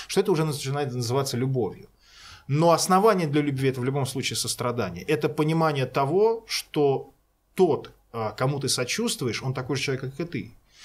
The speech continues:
И в этом смысле даже злодеи, даже,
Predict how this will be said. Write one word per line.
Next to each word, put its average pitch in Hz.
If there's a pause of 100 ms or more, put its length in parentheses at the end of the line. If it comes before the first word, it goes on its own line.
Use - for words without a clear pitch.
(260)
И 117
в 113
этом 233
смысле 160
даже 139
злодеи, 127 (100)
даже, 131